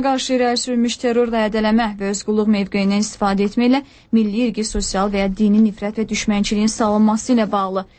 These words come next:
ittihamlara razılaşmır. Buna görə də indiyədək şahid qismində iki dəfə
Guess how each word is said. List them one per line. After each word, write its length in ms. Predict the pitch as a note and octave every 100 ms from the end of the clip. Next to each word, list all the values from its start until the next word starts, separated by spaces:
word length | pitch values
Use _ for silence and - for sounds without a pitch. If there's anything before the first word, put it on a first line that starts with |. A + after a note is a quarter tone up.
| _
ittihamlara 600 | G#3+ G3+ G#3+ F#3+ F#3+ F#3+
razılaşmır. 580 | F#3+ F#3+ G#3 F#3+ - F3 - - - -
Buna 140 | - E4+
görə 200 | D#4+ D#4+
də 80 | D4+
indiyədək 280 | C#4+ C#4+ C#4+
şahid 260 | D4+ C4+ C4
qismində 480 | B3 - B3+ A#3+ C4
iki 180 | B3+ B3
dəfə 160 | A#3